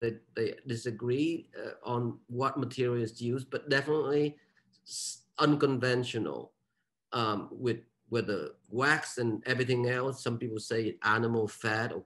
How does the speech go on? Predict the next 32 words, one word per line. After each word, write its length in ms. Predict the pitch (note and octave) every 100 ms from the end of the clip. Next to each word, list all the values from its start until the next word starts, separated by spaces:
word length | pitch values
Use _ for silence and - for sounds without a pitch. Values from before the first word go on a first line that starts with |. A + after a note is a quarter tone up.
| -
candle 380 | B2 A#2 A#2 A2
grease, 580 | A2 A#2 A2+ B2 B2+ - _ _ - -
but 240 | C#3+ C#3+
wherever 300 | C#3+ D#3+ F3
it 100 | G3
is, 480 | F#3 G#3 E3 D#3+ D3+
it's 280 | C#3+ C3 -
certainly 840 | - F#3+ F#3+ F3+ E3 D3+ C#3 B2+ - _ -
very 420 | A#2 D3 D#3 F3
advanced, 640 | F3 - D#3+ D#3+ G#3 G#3 -
James. 500 | B2+ - - - -
He 220 | C3+ C#3+ C#3+
treated 440 | F3 F3+ F#3 F#3
sky 920 | - - - C#3+ C#3+ C#3+ D3+ F3+ F3+ -
and 320 | C#3 C3+ C3 B2+
the 80 |
sea 600 | A#2+ - C#3+ D#3 F3+ F#3+ _ _ _ _ -
with 180 | C#3 C#3+
same 360 | - E3+ F#3 F3+
physical 1000 | - F3 D3+ F3 - D#3 D3 C#3 C3+ _ _ _ _ -
touch. 580 | D3 A#2 - - - - _ _ _ _ _ _ _ _
You 160 | C3 C#3+
know, 460 | C#3 B2+ B2+ - -
I 40 |
mean, 180 | C3+ C#3
he 120 | C#3
was 160 | G3 F#3
painting 260 | D#3 C#3+ A#2+
the 60 |
same 240 | - C#3 C3+
time 260 | C3 A#2+
Cezanne. 540 | - A#2 A2 D#3+ D#3+